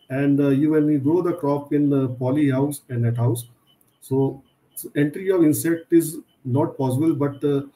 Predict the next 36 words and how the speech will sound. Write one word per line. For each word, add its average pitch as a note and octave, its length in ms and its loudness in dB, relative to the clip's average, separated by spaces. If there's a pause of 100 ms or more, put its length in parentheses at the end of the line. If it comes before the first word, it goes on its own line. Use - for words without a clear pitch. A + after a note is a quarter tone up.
(500)
so D#3 160 2
you E3 80 2
can E3 240 2
save E3+ 440 4 (540)
the C3+ 80 -4
pesticide. D3+ 680 -2 (260)
The, C#3 260 -4
it F3 140 -8
has D3 220 0
be-, C#3+ 220 0
there D3 120 2
is D3+ 100 0
better C#3 380 0
control E3 580 0
in D3 260 0
poly D3+ 280 0
house D3 260 0
and B2+ 100 0
net A#2 160 0
house, C#3+ 240 -2 (600)
but C3+ 120 0
there F#3 120 6
is F#3+ 100 -2
certain G3 240 2
issue G3 260 0
because E3 360 2
grower E3 260 4
is D#3+ 80 -2
not D#3+ 220 2
maintaining D3+ 520 0
well D3 280 2
these D3 200 2
poly C3+ 320 -2
or D3+ 100 2
net C3 240 -2
house, C3 220 0